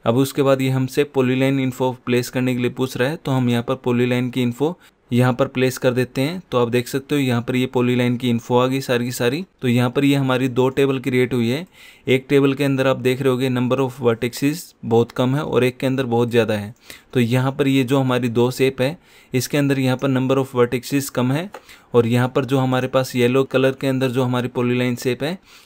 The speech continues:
इसके अंदर number of vertices ज़्यादा है। तो यहाँ पर ये जो येलो पॉलीलाइन है इसके लिए जो हमारी टेबल क्रिएट हुई है वो हमारी यहाँ पर ये, और जो हमारी यहाँ पर ग्रीन के अंदर जो पॉलीलाइन शेप है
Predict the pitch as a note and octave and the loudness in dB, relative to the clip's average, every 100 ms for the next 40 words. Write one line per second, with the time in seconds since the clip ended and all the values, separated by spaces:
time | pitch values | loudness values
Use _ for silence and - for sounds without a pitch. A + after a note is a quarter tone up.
0 | - B2+ - C#3 C3+ C3 B2+ B2+ C3 - | -6 -4 0 0 0 0 0 0 -2 0
1 | A#2 A#2 A#2+ - F3+ - A#2+ A2+ G#2+ G2+ | 0 0 -2 -2 -2 -4 0 2 2 -2
2 | G2 - - - A#2+ A#2 A#2+ C3 C3 B2+ | -6 -14 -12 -4 -2 -2 -4 -2 0 0
3 | B2+ A#2+ A#2+ A#2+ C3+ C#3 C3 B2+ B2+ B2+ | -2 -4 0 2 4 2 2 2 0 0
4 | C3 E3 - C3+ - D3 C#3+ B2+ C#3 B2+ | -2 -4 -6 -8 -2 0 0 0 0 0
5 | B2 C3 B2 - _ _ - C3 B2+ A#2+ | -2 -2 -4 -12 _ _ 0 0 0 0
6 | B2+ B2 B2+ A#2+ E3 C3+ A#2+ C3 B2+ B2 | 0 2 0 0 -2 -2 0 0 0 0
7 | B2 A#2 A#2 A#2 A#2+ F#3 - - - - | 0 0 -2 -2 -2 -4 -10 -20 -20 -4
8 | A#2 A2+ B2+ C3+ B2+ B2 A#2+ A#2 B2 A2+ | 0 2 2 2 0 0 0 0 -2 0
9 | A#2+ C3 C#3+ C3+ C3 C3 A#2+ C3 B2 B2 | 0 0 0 0 2 2 0 -2 0 -2
10 | A#2+ B2+ C3 C3+ - - - C3 C#3+ E3 | 0 0 -2 -4 -10 -6 -2 0 0 -4